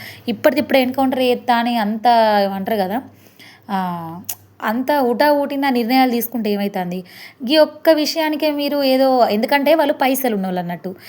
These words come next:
ఇప్పుడు వాళ్ళు మనకు పైసలు ఉన్నోళ్ళు, పైసలు లేనోళ్ళకు ఏదైనా మేలు జరిగితే ఊకోరు కదా. So గదే ముచ్చట అన్నట్టు, అక్కడ జరిగేది కూడా గదే ముచ్చట. గసొంటి పడ-, గసొంటి విషయాలల్లో మనోళ్ళు ఎగిరిత పడరు అన్నట్టు, గిసొంటి విషయాలలోనే ఎగిరిత పడతారు. మన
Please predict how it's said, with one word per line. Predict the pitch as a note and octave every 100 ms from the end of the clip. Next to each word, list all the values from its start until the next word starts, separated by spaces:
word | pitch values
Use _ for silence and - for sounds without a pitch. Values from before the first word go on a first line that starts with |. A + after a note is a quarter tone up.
| - -
ఇప్పుడు | A#3
వాళ్ళు | A#3 A#3 A#3 B3 A3+
మనకు | A3 A#3
పైసలు | A3 G#3 G#3+ B3+
ఉన్నోళ్ళు, | A#3+ A#3+ A#3 B3+ A#3+ A3+ G#3+ A3
పైసలు | A3 G#3+ B3
లేనోళ్ళకు | B3 A#3+ A#3+ A#3
ఏదైనా | A#3+ A3+ G#3+
మేలు | G#3 A3
జరిగితే | A3+ A3+ G#3+ G#3+ G3 - - _
ఊకోరు | A#3 A#3 A#3 G3+
కదా. | F#3 F#3+ F#3+ F3+
So | - G3+ F#3
గదే | F3+ A3
ముచ్చట | G3+ G#3 F#3+
అన్నట్టు, | F3+ F3 E3+ F#3 F#3+
అక్కడ | - F#3+
జరిగేది | G3 F#3+ G3
కూడా | G3 G3+
గదే | F#3 F3+
ముచ్చట. | F3 F3 F3 - - - A3+
గసొంటి | A3+ D4 D4+ D4
పడ-, | B3+ B3 A#3+
గసొంటి | G#3+ G#3+ B3
విషయాలల్లో | A#3 A3+ B3 A#3 A3+
మనోళ్ళు | A#3+ G3+ A3 A3
ఎగిరిత | G3+ G#3+ A3+
పడరు | G#3 F#3+ G3+
అన్నట్టు, | F3+ F3 F#3 - - - G3
గిసొంటి | - C4+ C4 B3+
విషయాలలోనే | A3+ A3 A#3 A3 G#3 B3 D4
ఎగిరిత | A#3+ G#3+ G3+
పడతారు. | F#3+ F#3+
మన | F#3